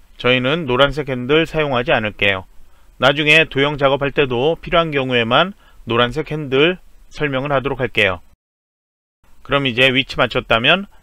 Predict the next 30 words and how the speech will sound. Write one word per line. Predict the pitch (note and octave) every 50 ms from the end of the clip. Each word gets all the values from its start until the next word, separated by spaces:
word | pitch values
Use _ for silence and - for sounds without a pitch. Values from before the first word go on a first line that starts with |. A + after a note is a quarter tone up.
| -
다음으로 | - - C3+ C#3+ D3+ C#3+ C3+ B2 G#2+ F#2 - -
그림 | - C3 C3+ D#3 E3+
삽입해야 | D3+ D3+ C#3 C#3+ C#3+ - C3+ C3 A#2
되죠. | A2 G#2+ G2+ A#2+ D#3+ D#3+ C3 - - - _ - - - - -
슬라이드 | - - F3+ F#3 F3 F3 D#3+ F3+
마스터의 | D#3+ C3+ A#2+ - - - D3 D3
하단 | D3+ D#3 D3+ E3 E3 D#3
로고처럼 | C3 B2+ B2 B2+ A#2+ - - A2+ A2+ C3+ E3+ F#3+ G#3 F#3+
동일하게 | - B2 A#2 A#2 A2 A2 G#2+ A#2+ D#3+
하면 | D#3 C#3 C#3+ C#3 A#2
돼요. | G#2+ G2 G2 F#2+ F2+ - - - _ _ _ - - _ - -
삽입 | - - D#3 C#3 C#3+ D#3+ E3+ E3+ -
간 | - C#3+ C3 B2+
다음에 | B2+ B2 A#2+ A#2 A2+ A#2+ C3 C#3 F#3 F3
그림, | - - - A2 A2 A2+ C#3+ F3+ G#3 G#3+ - - _ _ - - -
이 | A2+ C#3 D3+
디바이스 | A#2 - B2 C3+ C3 B2+ A#2+ - -
메뉴 | C#3 C3 C3 C#3+ D#3 -
클릭, | - B2+ A2+ G#2+ A2+ C3+ D#3+ - - _ - _ - - _ - - -
그 | - A2+
다음에 | A#2 A#2+ B2 D3 D3
지정되어 | - - - C3+ C#3+ C#3 C3 C3+ C3 B2+
있는 | B2 B2 B2+ D3+ E3+ F3 D#3+ -
이름 | A2+ A2 G#2 B2 D3+ F3+ - -
로고 | A#2+ A#2+ A#2+ B2 C3 B2
이 | A2
점 | - - E3 D#3+
제이피지 | - - B2+ A#2 G#2 - A2+ G#2+ A2+ D3+ E3 E3+
더블 | - B2 A#2 B2+ C#3+ C#3
클릭, | - - A#2 G#2+ F#2